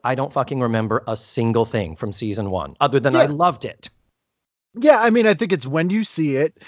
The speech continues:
Speaker 2: and you're also watching it knowing you can rewatch it whenever you want.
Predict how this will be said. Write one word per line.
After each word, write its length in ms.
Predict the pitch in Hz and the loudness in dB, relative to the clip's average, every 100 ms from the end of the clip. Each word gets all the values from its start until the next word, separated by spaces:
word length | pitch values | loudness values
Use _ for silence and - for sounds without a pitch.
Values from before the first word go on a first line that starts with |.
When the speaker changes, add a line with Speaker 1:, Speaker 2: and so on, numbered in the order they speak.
| - _ 160 | -20 _ 0
Speaker 2:
and 500 | 165 156 151 135 143 _ - | 4 4 2 0 -8 _ -6
you're 240 | 151 165 | 4 6
also 240 | 180 185 | 8 6
watching 440 | 180 156 160 165 165 | 4 6 4 4 0
it 160 | 147 | -2
knowing 580 | 131 143 147 156 151 135 | -2 2 2 2 -2 -6
you 140 | 123 139 | -8 -6
can 160 | 151 | -6
rewatch 560 | 135 131 139 135 143 151 | -6 -6 -2 -2 -2 -4
it 100 | 127 | -8
whenever 300 | 139 127 135 | -6 -4 -4
you 120 | 131 | -4
want. 360 | 120 151 110 | 0 0 0